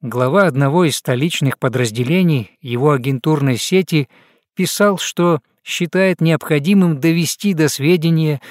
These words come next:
вышестоящего руководства новости о начатых в столице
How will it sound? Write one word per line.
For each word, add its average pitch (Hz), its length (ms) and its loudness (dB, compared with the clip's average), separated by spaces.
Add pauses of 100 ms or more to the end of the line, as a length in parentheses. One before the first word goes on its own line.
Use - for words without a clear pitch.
(120)
вышестоящего 160 960 0
руководства 147 800 -2 (260)
новости 175 840 0 (400)
о 196 140 2
начатых 175 680 0
в - 60 -10
столице 170 680 -2